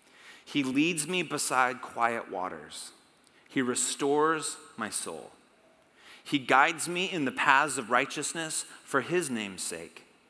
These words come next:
Even though I walk through the valley of the shadow of death, I fear no evil,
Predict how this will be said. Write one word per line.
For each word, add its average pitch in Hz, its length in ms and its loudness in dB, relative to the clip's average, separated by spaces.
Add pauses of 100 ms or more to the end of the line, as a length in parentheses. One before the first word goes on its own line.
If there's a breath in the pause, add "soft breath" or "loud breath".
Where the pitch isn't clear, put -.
(800 loud breath)
Even 180 360 4
though 160 400 6
I 139 100 10
walk 131 460 6
through 156 100 0
the 123 140 -2
valley 123 400 2
of 117 100 -6
the 113 80 -6
shadow 120 420 -2
of 98 120 -6
death, 95 340 -4 (180 loud breath)
I 110 140 -2
fear 143 460 -2
no 123 260 -4
evil, 98 400 -10